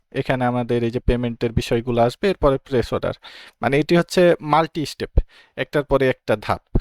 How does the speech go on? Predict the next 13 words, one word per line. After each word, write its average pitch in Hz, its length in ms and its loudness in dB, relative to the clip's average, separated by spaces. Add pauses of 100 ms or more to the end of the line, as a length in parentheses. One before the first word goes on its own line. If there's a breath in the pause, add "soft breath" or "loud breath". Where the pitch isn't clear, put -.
ঠিক 202 140 -4
আছে? 180 220 0 (320 loud breath)
আর 143 160 2
আপনি 175 280 -2
যদি 170 220 -4
চান 185 340 0
যে - 120 -6 (120)
এক 160 240 2 (220)
পেজেই 185 340 2
সব - 160 -2 (100)
কিছু - 180 -6
থাকুক, - 380 -6
কার্ট, 131 280 4